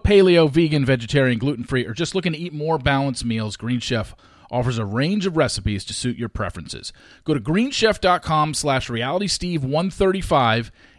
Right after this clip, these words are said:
and use promo code Reality Steve one thirty-five to get a hundred and thirty-five dollars off across five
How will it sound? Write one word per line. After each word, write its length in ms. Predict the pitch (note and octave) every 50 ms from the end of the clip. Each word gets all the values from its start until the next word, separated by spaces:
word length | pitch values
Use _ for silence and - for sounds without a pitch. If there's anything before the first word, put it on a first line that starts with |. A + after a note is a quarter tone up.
| -
and 160 | G2 A2+ C3
use 160 | D3+ E3+ D#3 -
promo 340 | - F#3+ G3+ G#3+ A3 G3+
code 220 | - - D#3+ D3+ C3
Reality 340 | C3 C3 C3+ C#3+ D3+ D#3 D3
Steve 240 | - E3 E3 C#3
one 160 | C#3+ D3 D3 C3
thirty-five 580 | - C#3+ C#3+ C#3 B2+ - B2+ A#2 A2 A2 - -
to 60 | A#2
get 220 | A2+ C3+ C3+ - -
a 60 | G#2+ A2
hundred 520 | - - - - D3+ E3 E3+ F3+ F#3+ -
and 180 | D3 A#2+ G#2+ -
thirty-five 560 | - C3+ C#3+ D3 C#3 - - C#3 B2+ B2+ A#2
dollars 360 | A2+ A#2+ A2+ A#2+ A#2+ A2 G2
off 260 | A2 G#2 G2 - -
across 380 | - - - G#2+ F#2 F2 - -
five 580 | - - - - C3 A#2+ A2+ A2 A2+ A#2 A2